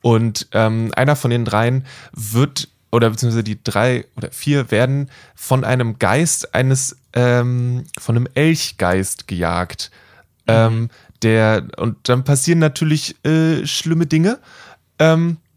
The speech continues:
Speaker 1: indem sie so ein bisschen überlegen müssen, okay, was haben wir in unserer Vergangenheit gemacht, dass dieser Geist uns jetzt nicht mehr mag? Und,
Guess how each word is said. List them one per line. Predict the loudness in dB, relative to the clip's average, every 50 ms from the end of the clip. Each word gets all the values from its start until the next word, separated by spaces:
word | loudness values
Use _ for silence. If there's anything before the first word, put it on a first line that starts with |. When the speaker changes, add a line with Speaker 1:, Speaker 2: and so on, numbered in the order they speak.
| _ _ _ _ _ _ -20 -20 _ _ _ _ -20 -10 -4
Speaker 1:
indem | -2 0 2 2 0 -2 -2 0 0 2 2 2
sie | 2 0
so | 0 0
ein |
bisschen | 0 0 0 0
überlegen | 0 0 0 0 -2
müssen, | -4 -4 -6
okay, | -8 -8 -6 -4 -4 -2 0
was | -2 -2 -2 -2
haben | -2 0 0
wir | 0 0 0
in | 0 0
unserer | -2 -2 0 -2 -2 -2
Vergangenheit | -2 -2 -2 -2 0 0 0 0 -2 -2 -4
gemacht, | -4 -2 -2 -4 -4 -6 -8
dass | -10 -6
dieser | -6 -4 -2 -2 -2 0
Geist | 0 0 0 0 0 -4 -8 -6 -4
uns | -4 -4 -4 -6 -6
jetzt | -4 -4 -4 -4 -8 -12 -10 -10
nicht | -10 -10 -10 -12 -8
mehr | -6 -4 -4 -4 -4
mag? | -4 -4 -4 -2 -4 -4 -6 -8 -16 -20 -20 -20 -20 -20 -20 -20 -20 -20 -20 _ _ _
Und, | 0 2 2 4 2 0 -2 -4 -6 -10 -10 -12